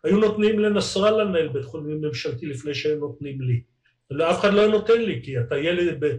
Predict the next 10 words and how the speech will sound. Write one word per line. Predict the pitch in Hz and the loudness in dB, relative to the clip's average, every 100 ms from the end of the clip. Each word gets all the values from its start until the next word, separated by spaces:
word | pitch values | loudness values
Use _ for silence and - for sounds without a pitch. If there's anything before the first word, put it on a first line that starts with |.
| - _ - | -8 _ 0
אתה | 156 | 4
ילד | 170 196 165 | 4 4 2
רע. | 165 208 - - _ _ _ _ - | 2 2 0 -8 _ _ _ _ -12
הם | 139 | -6
מחפשים | 123 120 - 190 | -6 -4 0 2
ילדים | 202 170 190 | 4 2 0
טובים. | 185 196 151 139 - - - - | 0 -2 -2 -6 -6 -10 -16 -6
עכשיו | - 254 302 | 0 2 4
יש | 320 302 | 2 2
אחריות. | 330 - 285 285 247 - _ | -2 -4 -4 -2 -4 -6 _